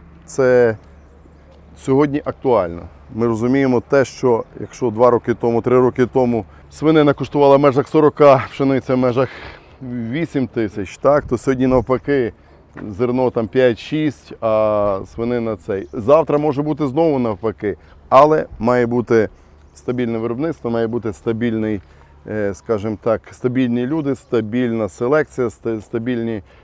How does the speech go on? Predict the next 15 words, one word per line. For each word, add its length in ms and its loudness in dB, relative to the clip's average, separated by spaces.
прирости. 760 2
Е, 220 -2
ми 160 0
над 160 -2
цим 140 -8
працюємо. 420 -12
Ми 80 -6
над 160 -6
цим 160 -8
працюємо. 520 -8
Зараз 320 2
такими 420 -8
будівельні 460 -4
бригади 380 -4
працюють. 600 -18